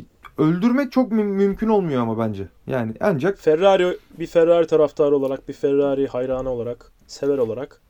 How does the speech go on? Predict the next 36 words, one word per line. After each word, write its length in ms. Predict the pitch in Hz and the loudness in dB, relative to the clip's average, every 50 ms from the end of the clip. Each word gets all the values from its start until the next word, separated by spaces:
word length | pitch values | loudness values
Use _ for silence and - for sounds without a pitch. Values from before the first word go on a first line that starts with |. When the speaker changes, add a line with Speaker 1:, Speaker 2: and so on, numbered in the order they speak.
| _ _ _ _ _ _ _ _ _ _ | _ _ _ _ _ _ _ _ _ _
Speaker 2:
Ferrari 480 | _ - 151 147 147 165 160 160 151 147 | _ -4 -2 2 2 4 4 2 0 0
ile, 300 | 139 131 139 151 160 - _ _ - - | -2 -2 -2 -2 -2 -4 _ _ -8 -8
e, 260 | 123 127 127 123 120 - - - - _ _ | -6 -6 -6 -8 -8 -10 -16 -20 -20 _ _
şampiyonluğu 840 | - - - 147 147 147 143 - 156 156 151 151 147 147 143 147 151 _ - - - - - - _ - _ - | -20 -10 -6 -6 -6 -6 -6 -2 -2 0 0 0 0 0 0 0 -2 _ -14 -20 -20 -20 -20 -20 _ -20 _ -8
Dünya 240 | 151 151 156 151 147 | -2 2 2 4 4
Dayanıklılık 420 | 147 147 151 147 - - 147 143 | 4 2 2 -2 -4 -6 -12 -12
Serisi'nde 400 | - - 139 139 135 - 147 139 | -6 -6 -6 -8 -6 -6 -6 -6
kovalayalım 500 | 135 - 127 120 113 110 107 104 110 107 | -4 -4 -2 -2 0 -2 -2 -6 -6 -10
diyorum. 240 | 104 107 110 131 170 _ _ _ _ | -10 -10 -10 -10 -10 _ _ _ _
Çünkü 420 | - 135 131 117 - 143 143 151 - _ _ | -16 -14 -14 -6 -2 0 0 0 -2 _ _
Formula 380 | _ - 127 131 131 135 135 135 | _ -4 -4 -4 -2 -4 -6 -6
birde 300 | 131 127 143 139 147 - _ _ _ _ _ _ _ _ _ _ _ - | -4 -2 -2 -2 -2 -6 _ _ _ _ _ _ _ _ _ _ _ -12
yakın 220 | 123 120 - 147 | -12 -6 -6 -4
zamanda 340 | 127 123 117 113 117 123 120 | -4 -4 -4 -6 -6 -8 -8
beklemiyorum 460 | 120 113 - - 104 98 92 95 92 | -10 -10 -10 -12 -12 -12 -12 -14 -14
öyle 160 | 92 92 95 95 | -16 -16 -14 -16
bir 100 | 92 - - - | -16 -18 -20 -20
durum. 120 | - - - _ _ _ _ _ _ _ - | -20 -20 -20 _ _ _ _ _ _ _ -6
Speaker 1:
Yani 200 | 240 254 214 151 | -4 -4 -4 -4
şöyle 260 | - - 226 220 196 156 | -2 0 2 2 2 0
bir 40 | 135 | -2
şey 160 | - 147 135 | -2 -2 0
olabilir. 400 | 123 127 120 143 170 202 - - - | 0 0 -2 -4 -8 -8 -10 -8 -6
E, 300 | - 147 143 143 147 143 - | -4 -2 -2 -2 -4 -2 0
Verstappen'e 520 | 180 175 175 - - 202 196 - 175 147 143 | 0 0 0 0 0 -2 0 0 0 -2 -2
ya 140 | 147 135 | -2 0
da 180 | 147 147 123 - | 0 -2 -2 -2
Perez'e, 460 | - - 156 147 139 117 110 143 156 - | -2 -2 0 0 0 0 -2 -4 -8 -8
çünkü 220 | - - 123 117 120 | -6 -6 -4 -2 -2
zaten 280 | 123 120 127 127 113 - _ - - | -4 -2 -2 -6 -8 -8 _ -20 -8
Ferrari'den 560 | - 139 131 127 135 131 123 131 127 123 120 - _ - | -2 0 2 2 2 0 0 -2 -4 -4 -6 -8 _ -8
ileride 300 | - 135 131 117 110 113 | -4 -2 -2 -2 -2 -4
olanlar 400 | 110 107 110 120 143 151 139 123 | -4 -4 -4 -4 -4 -6 -6 -4
bunlar 180 | 123 120 117 107 | -4 -4 -4 -6
şu 160 | - - 104 | -6 -8 -8
anda. 280 | 101 101 104 151 170 | -8 -6 -8 -8 -10